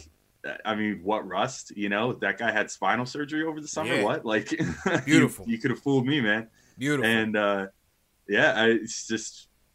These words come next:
Speaker 1: unbelievable. And then Julius Randle, I mean, quietly had an amazing game again too. I mean,
Speaker 2: Yep.
Speaker 1: he's, uh,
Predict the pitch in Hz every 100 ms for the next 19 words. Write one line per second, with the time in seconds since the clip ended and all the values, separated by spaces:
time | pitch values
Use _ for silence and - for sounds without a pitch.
0 | _ 117 127 120 139 139 151 151 147 131
1 | 147 147 131 160 175 117 107 107 104 113
2 | 120 113 123 113 117 120 113 104 107 107
3 | 113 123 120 117 123 123 131 123 117 147
4 | - 87 101 180 98 - 82 98 - -